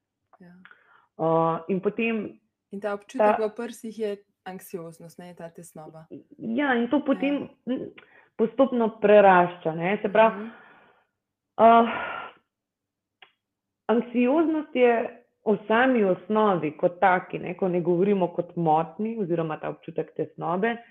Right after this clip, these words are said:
Speaker 1: Mhm.
Speaker 2: je naš naravni obrambni mehanizem.
Speaker 1: Mhm.
Speaker 2: Eh, se pravi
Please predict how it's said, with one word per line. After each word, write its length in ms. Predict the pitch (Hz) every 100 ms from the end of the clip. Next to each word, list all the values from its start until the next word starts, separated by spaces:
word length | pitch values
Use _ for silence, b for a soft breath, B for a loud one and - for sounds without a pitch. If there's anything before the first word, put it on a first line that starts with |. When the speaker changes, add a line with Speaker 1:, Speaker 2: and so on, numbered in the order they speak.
| _
Speaker 1:
Mhm. 260 | 185 165 196
Speaker 2:
je 140 | 196
naš 200 | 214 254
naravni 460 | 233 214 214 226 202
obrambni 520 | 180 185 190 185 170
mehanizem. 880 | 165 160 170 165 170 151 - - 165 _ -
Speaker 1:
Mhm. 340 | 202 160 170 160 170
Speaker 2:
Eh, 380 | 262 165 160 156 - -
se 100 | 185
pravi 480 | 196 196 190 175